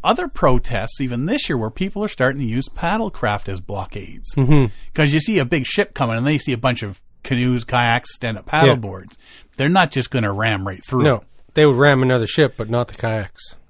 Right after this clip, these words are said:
Speaker 1: Uh, a recent canoe protest blocked a ship that was taking weapons to Israel.
Speaker 2: Oh.
Speaker 1: And I think it was six or seven indigenous canoes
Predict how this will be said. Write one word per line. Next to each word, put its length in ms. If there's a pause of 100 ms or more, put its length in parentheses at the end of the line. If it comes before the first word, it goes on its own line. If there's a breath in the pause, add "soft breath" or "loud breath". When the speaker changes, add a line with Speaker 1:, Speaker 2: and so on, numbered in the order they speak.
Speaker 1:
Uh, 260
a 80
recent 480
canoe 320
protest 840
blocked 500
a 100
ship 420
that 160
was 120
taking 680
weapons 400
to 180
Israel. 460 (100)
Speaker 2:
Oh. 240 (720)
Speaker 1:
And 160
I 60
think 260
it 20
was 180 (540)
six 300
or 60
seven 640 (260)
indigenous 680
canoes 540